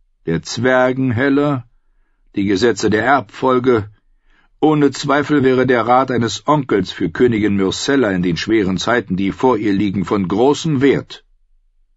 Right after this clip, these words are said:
Wenn Varys seine Vögelchen lauschen ließ, gab Oberyn ihnen eine Menge zu hören. "Ich glaube, jetzt trinke ich doch noch einen Becher Wein",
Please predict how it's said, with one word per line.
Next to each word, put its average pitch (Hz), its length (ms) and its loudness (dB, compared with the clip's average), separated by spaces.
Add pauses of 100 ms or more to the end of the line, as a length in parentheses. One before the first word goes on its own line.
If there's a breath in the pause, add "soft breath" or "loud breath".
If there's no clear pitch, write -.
(680)
Wenn 101 260 0
Varys 127 440 0
seine 90 260 -2
Vögelchen 131 720 -2
lauschen 120 420 -2
ließ, 113 500 -6 (520)
gab 98 280 -2
Oberyn 110 680 0
ihnen 107 300 -2
eine 92 180 -2
Menge 117 340 -2
zu 98 260 -4
hören. 67 460 -8 (1500)
"Ich 175 300 0
glaube, 180 840 4 (140)
jetzt 190 460 0
trinke 185 320 0
ich 160 180 -2
doch 196 320 2
noch 120 200 -2
einen 123 280 0
Becher 123 380 0
Wein", 127 480 0